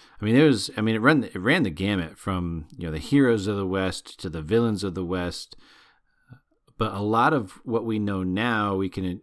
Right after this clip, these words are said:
we can thank these, uh, technological advances for. There w-, has, was some debate as to whether or not Billy the Kid was right or left-handed.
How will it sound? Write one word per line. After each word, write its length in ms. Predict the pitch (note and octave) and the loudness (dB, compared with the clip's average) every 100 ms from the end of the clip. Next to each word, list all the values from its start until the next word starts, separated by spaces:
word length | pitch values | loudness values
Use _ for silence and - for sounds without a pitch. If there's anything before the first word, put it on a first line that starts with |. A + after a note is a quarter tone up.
| - | -10
we 140 | G2+ | -12
can 340 | - F2+ E2+ | -8 -8 -8
thank 560 | D2+ - G#2+ A2 F#2 - - _ - - _ _ _ - _ _ _ _ | -10 -8 -6 -4 -8 -20 -20 _ -20 -20 _ _ _ -20 _ _ _ _
these, 540 | C#3+ C3+ A#2 G2+ - - _ _ - | -10 -4 -4 -4 -8 -14 _ _ -18
uh, 100 | D2+ D2+ - | -16 -16 -2
technological 920 | C3+ - G#2+ G2+ F#2+ F#2+ - E2+ E2+ - _ _ - | -2 -2 -4 -2 -4 -6 -8 -8 -10 -14 _ _ -14
advances 720 | E2+ F#2+ D3+ F#3+ F#2 F2 - | -8 -2 -2 -2 -6 -6 -8
for. 440 | - D2 C#2 C2+ - _ _ _ _ - - _ _ _ | -10 -12 -12 -14 -18 _ _ _ _ -20 -20 _ _ _
There 200 | G2+ A2 | -2 0
w-, 280 | A2 B2 - | 0 -4 -6
has, 260 | G2+ B2+ G2+ F#2 _ | -4 -2 -2 -10 _
was 300 | A2+ F#3+ E3+ | 2 2 2
some 280 | - C#3 | 2 2
debate 480 | G2+ F2+ A#2 A#2 F#2+ | 2 0 2 2 0
as 180 | G2 E2 | -6 -10
to 180 | - F2+ | -8 -6
whether 300 | F2+ G#2 G2 | -4 -2 -2
or 40 | F#2+ | -2
not 300 | G2 F#2 F2 | -2 -4 -2
Billy 260 | A2 G#2 | -2 0
the 100 | F#2 | -2
Kid 400 | - - A2+ F#2 - - - - _ | -4 -4 -2 -4 -10 -20 -20 -20 _
was 380 | F#2 F#2+ F#2 E2+ | -4 -2 -2 -4
right 280 | E2+ F#2+ G2 | -2 -2 -2
or 140 | F#2+ | -6
left-handed. 760 | F#2 F#2+ F2 - A#2+ C3+ G#2 - | -4 -4 -4 -6 -2 0 -2 -10